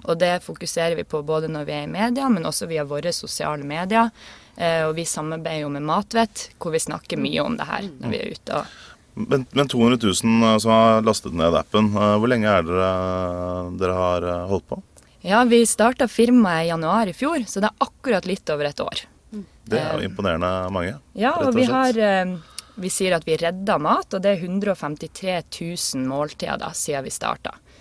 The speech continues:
Speaker 1: Og det tilsvarer cirka to hundre og syttifire tonn C O to.
Speaker 2: Mm.
Speaker 1: Mm.
Speaker 2: Det er jo fantastiske tall,
Speaker 1: Ja.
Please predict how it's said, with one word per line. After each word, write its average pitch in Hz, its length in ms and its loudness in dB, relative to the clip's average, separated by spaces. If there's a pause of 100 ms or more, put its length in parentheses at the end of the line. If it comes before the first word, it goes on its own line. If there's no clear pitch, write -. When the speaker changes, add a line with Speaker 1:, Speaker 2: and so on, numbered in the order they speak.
(200)
Speaker 1:
Og 151 120 -8
det 180 180 -2
tilsvarer 180 540 -2
cirka 160 400 -8
to - 160 -8
hundre 156 220 -6
og - 60 -8
syttifire 151 960 -6
tonn 135 360 -6
C - 260 -4
O - 80 -4
to. - 160 -14 (600)
Speaker 2:
Mm. 85 280 -2
Speaker 1:
Mm. - 160 -10 (280)
Speaker 2:
Det 101 100 4
er 92 60 2
jo 78 80 2
fantastiske 78 480 -4
tall, 104 160 -2 (280)
Speaker 1:
Ja. 190 280 4